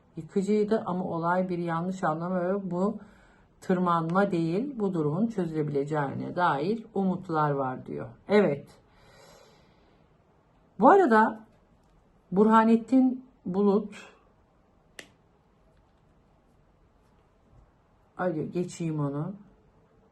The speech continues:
Aa, evet. Gecenin sıcak haberleri Özgür Özel'e bir miktar daha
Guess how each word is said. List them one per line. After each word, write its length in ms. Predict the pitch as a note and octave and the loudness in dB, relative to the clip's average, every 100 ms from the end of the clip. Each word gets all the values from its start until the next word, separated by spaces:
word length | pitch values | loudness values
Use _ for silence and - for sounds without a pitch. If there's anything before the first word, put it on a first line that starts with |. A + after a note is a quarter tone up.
| _ _ _ _ _ _ _ _ _ _ _ _ _ _ _ _ _ _ _ _ _ _ _ _ _ _ _ E3+ | _ _ _ _ _ _ _ _ _ _ _ _ _ _ _ _ _ _ _ _ _ _ _ _ _ _ _ -14
Aa, 140 | E3+ D#3+ D#3 D3 D3+ D3+ _ _ _ _ _ _ _ _ _ _ _ | -10 -10 -10 -12 -12 -16 _ _ _ _ _ _ _ _ _ _ _
evet. 520 | E3+ D3 C3 - - _ _ _ _ _ _ _ _ _ _ _ _ _ _ _ _ _ _ _ _ _ _ _ _ _ - - _ - _ _ _ _ | -8 -6 -8 -12 -20 _ _ _ _ _ _ _ _ _ _ _ _ _ _ _ _ _ _ _ _ _ _ _ _ _ -20 -20 _ -20 _ _ _ _
Gecenin 600 | D3+ F3+ F3+ F#3 A3+ C4+ - | -2 0 2 0 0 0 -4
sıcak 460 | - E3 F#3+ F#3+ | -16 -4 -2 -2
haberleri 720 | E3 D3+ D3+ D3 D3+ G3 C4+ - | -2 -2 -2 0 0 0 -2 -4
Özgür 340 | F3 E3 E3 | -6 -6 -4
Özel'e 420 | D#3+ D3 D#3 F#3 G#3 - | -4 -2 -2 -2 -6 -6
bir 400 | D3+ F3 F3+ - | -4 -4 -4 -4
miktar 560 | D#3+ D3+ - E3+ D#3+ D3 | -4 -4 -2 0 2 0
daha 420 | D3+ D3 D3+ F#3+ | -2 -2 -4 -6